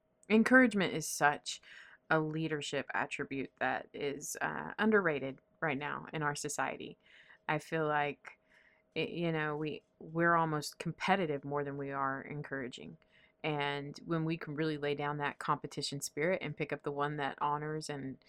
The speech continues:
and elevates, it's, it's, it's just a quality that,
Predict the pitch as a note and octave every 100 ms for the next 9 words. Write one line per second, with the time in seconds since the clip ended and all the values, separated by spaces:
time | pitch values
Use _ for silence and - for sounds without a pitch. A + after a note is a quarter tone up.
0 | _ _ _ C#3+ C#3 C3+ C3 - D3 D#3
1 | F3 G3 - - - - E3 - - -
2 | - - - - - - - - - F#3
3 | E3+ E3 D#3 D3+ D3+